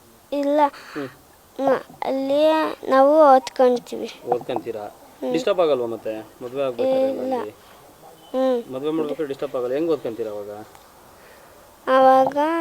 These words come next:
Speaker 2: ಸುಮ್ನೆ ಓದ್ಕೊಂಡ್ ಆಗ್ಬೇಕು ಈಗ.
Speaker 1: ಕಾಂಪೌಂಡ್.
Speaker 2: ಹಾ. ನಿಮ್ ಸ್ಕೂಲ್ ಆಟದ ಮೈದಾನಕ್ಕೆ?
Speaker 1: ಕಾಂಪೌಂಡ್ ಆಗ್ಬೇಕು.
Speaker 2: ಹ್ಮ್. ಮಾಡಿಲ್ಲ ಅಂತಂದ್ರೆ?
Speaker 1: ನಾನ್ ಸ್ಕೂಲಿಗೆ ಹೋಗಲ್ಲ.
Speaker 2: ಅದಕ್ಕೆ ಏನ್ ಮಾಡಿದ್ಯಾ ಈಗ ನೀನು?
Speaker 1: ಪತ್ರ ಬರ್ದಿದ್ದೀನಿ.
Speaker 2: ಯಾರ್ಯಾರಿಗೆ?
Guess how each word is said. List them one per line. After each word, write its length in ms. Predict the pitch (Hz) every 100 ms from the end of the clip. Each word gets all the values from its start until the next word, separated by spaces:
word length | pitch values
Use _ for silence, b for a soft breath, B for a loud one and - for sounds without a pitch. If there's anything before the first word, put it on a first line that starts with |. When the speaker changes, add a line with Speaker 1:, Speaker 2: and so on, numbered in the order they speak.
| 311 269
Speaker 2:
ಸುಮ್ನೆ 280 | 240 151 139
ಓದ್ಕೊಂಡ್ 300 | 131 143 180
ಆಗ್ಬೇಕು 480 | 156 143 135 - 120
ಈಗ. 120 | 110 110 - - -
Speaker 1:
ಕಾಂಪೌಂಡ್. 640 | 277 277 254 262 240 208
Speaker 2:
ಹಾ. 560 | - - - 135 123 101 - - - -
ನಿಮ್ 140 | 127 131
ಸ್ಕೂಲ್ 240 | - 147
ಆಟದ 240 | 127 147
ಮೈದಾನಕ್ಕೆ? 540 | 139 131 131 127 180 240 - - - -
Speaker 1:
ಕಾಂಪೌಂಡ್ 500 | 269 247 277 233 214
ಆಗ್ಬೇಕು. 480 | 208 226 - -
Speaker 2:
ಹ್ಮ್. 460 | - 147 127 120 117 104 - - - - - - - 135
ಮಾಡಿಲ್ಲ 340 | 143 160 165
ಅಂತಂದ್ರೆ? 420 | 160 151 151 170 226 - - - B B -
Speaker 1:
ನಾನ್ 200 | 294 302
ಸ್ಕೂಲಿಗೆ 600 | - - 294 294 294 277
ಹೋಗಲ್ಲ. 680 | 294 262 220 202 - - 165
Speaker 2:
ಅದಕ್ಕೆ 240 | 165 170
ಏನ್ 140 | 190 185
ಮಾಡಿದ್ಯಾ 300 | 131 120 117
ಈಗ 160 | 110 107
ನೀನು? 360 | 107 110 113 - - - -
Speaker 1:
ಪತ್ರ 280 | 277 - 294 285
ಬರ್ದಿದ್ದೀನಿ. 440 | 247 226 220 220
Speaker 2:
ಯಾರ್ಯಾರಿಗೆ? 600 | 226 233 226 233 233